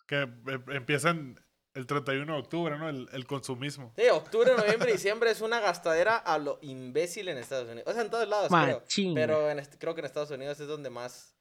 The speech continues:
Speaker 1: A ver cómo
Speaker 2: se
Speaker 1: nos va
Speaker 2: van.
Speaker 1: este año, ¿no? Al respecto.
Speaker 2: Sí, que todo va a ser online, que no va a haber, que no va a haber Black Friday en... en presencial
Speaker 3: Sí va a
Speaker 2: en
Speaker 3: haber.
Speaker 2: algunas tiendas, va a estar más controlado, va a haber todo más acá.
Speaker 3: Ah,
Speaker 2: Nos-,
Speaker 3: eso sí va a estar más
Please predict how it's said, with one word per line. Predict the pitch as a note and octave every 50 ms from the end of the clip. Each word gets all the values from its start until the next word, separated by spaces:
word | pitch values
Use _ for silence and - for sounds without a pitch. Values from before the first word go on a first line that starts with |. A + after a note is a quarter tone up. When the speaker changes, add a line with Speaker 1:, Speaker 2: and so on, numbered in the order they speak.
| _ _ -
Speaker 1:
A | C3+
ver | C3+ C#3+ C#3+
cómo | - E3+ E3+ E3+
Speaker 2:
se | D#3
Speaker 1:
nos | C3+ B2+
va | D3
Speaker 2:
van. | D#3 D3
Speaker 1:
este | C#3+ E3+
año, | D#3 E3 E3+ E3+ F3
¿no? | E3+ F#3 F#3
Al | F3 D3+
respecto. | C#3 C3+ - - D3 D3 - - C#3+ -
Speaker 2:
Sí, | - F#3+ F#3+ G3+ F3+
que | E3 E3
todo | E3 E3+ F3
va | F3 E3
a |
ser | E3 F#3 F3
online, | E3+ E3+ E3+ F3 F#3+ G3 G3+ G#3 G3 G3
que | - D#3+
no | D3+ D#3
va | E3
a |
haber, | E3+ E3+ E3 -
que | - - E3
no | D#3+ E3
va | F3
a |
haber | F3 F3 F3 E3+
Black | E3+ E3+ E3+ E3+
Friday | - - E3+ E3 E3 E3+ E3+ E3+ F3 E3 D3+ C3+
en... | B2 A2+
en | D#2+ A2+ G#2+ G#2 G2 F#2 F#2+ _ _ _ _ _ _ _ _ _ _ _ _ _ _ _ _ _ _ _ _ _
presencial | - D3+ D3+ C3+ C#3+ C3 C3 - G3+ G3+
Speaker 3:
Sí | D#3
va | E3+ F3
a |
Speaker 2:
en | E3
Speaker 3:
haber. | D3+ E3+ F#3+
Speaker 2:
algunas | G3 E3+ F3 E3+ -
tiendas, | - G3 G3+ G#3 G#3+ G#3+ G3+ G#3+ G#3+ G#3
va | F3+
a | E3
estar | E3 F3+ D#3+
más | D#3+ D#3+ D#3+
controlado, | D#3+ D3+ C#3+ D3 C#3+ D3+ E3 F#3 G3 F#3+ F#3 F#3 F3+
va | F3
a | E3+
haber | E3 D#3+ D#3+ E3
todo | - D#3 D3+ D#3 D3+
más | D3+ D3 D3
acá. | D#3 - G3 G3+ G#3+
Speaker 3:
Ah, |
Speaker 2:
Nos-, | G3+ F3 F3+ F#3
Speaker 3:
eso | F3+ F#3
sí | F3+ F3+
va | F#3 F3
a |
estar | E3+ - F3+ E3+
más | E3+